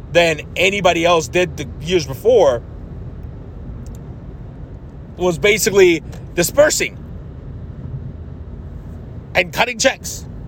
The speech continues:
And I'm like, uh, "Why is it taking so long to call people to get them to pick up their checks? Why is it taking so long to put checks in the bank? Why is it, why are people not getting their checks on time?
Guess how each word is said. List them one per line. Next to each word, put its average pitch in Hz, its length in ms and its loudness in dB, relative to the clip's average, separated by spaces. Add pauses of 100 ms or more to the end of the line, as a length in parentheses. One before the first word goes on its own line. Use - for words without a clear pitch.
And 170 120 4
I'm 202 120 6
like, 196 480 4 (160)
uh, 156 440 2
"Why 165 180 2
is 180 120 0
it 180 80 -8
taking 180 220 -6
so 185 160 0
long 175 300 2 (340)
to 185 140 -8
call 175 360 4
people 123 420 -8 (320)
to 147 80 -6
get 170 180 4
them 156 160 -2
to 156 100 0
pick 156 180 0
up 151 100 4
their 147 140 2
checks? 139 360 -2 (220)
Why 165 200 4
is 175 120 0
it 165 60 -12
taking 180 240 -4
so 185 180 4
long 170 300 2 (220)
to 156 80 -2
put 180 200 2
checks - 300 0
in 175 60 -4
the 156 60 -2
bank? 165 300 4 (260)
Why 208 320 6
is 277 140 2
it, 247 140 -10
why 226 240 4
are 269 80 6
people 240 360 -4
not 214 200 0
getting 208 240 0
their 196 120 0
checks - 280 -4
on 170 140 0
time? 117 260 -2